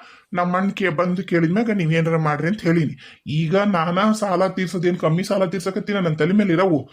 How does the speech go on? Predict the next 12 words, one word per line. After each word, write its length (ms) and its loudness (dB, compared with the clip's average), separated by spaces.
ಒಂದೆರಡು 420 2
ಅಲ್ಲವು, 460 0
ನಾನ್ 260 0
ಅನ್ಭವಿಸ್ಕತ್ತಿರೋ 540 -2
ಜಗ್ 240 0
ಐತಿ. 240 -2
ಆಮೇಲೆ 320 0
ಅಂದಂಗಪ್ಪ, 400 0
ಆ, 20 -2
ಅವ್ರ 160 2
ಗೌಡ್ರು 560 2
ಸಿಕ್ಕಿದ್ರು. 420 -4